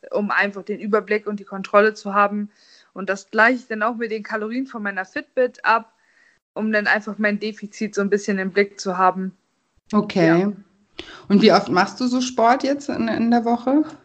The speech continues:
Speaker 1: Dreimal die Woche. Also dreimal die Woche versuche ich auf jeden Fall,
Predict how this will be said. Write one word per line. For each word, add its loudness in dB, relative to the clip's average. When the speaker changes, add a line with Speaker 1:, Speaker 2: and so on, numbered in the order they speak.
Speaker 1:
Dreimal 0
die -20
Woche. -18
Also -12
dreimal -6
die -16
Woche -18
versuche -14
ich -8
auf -8
jeden -4
Fall, 0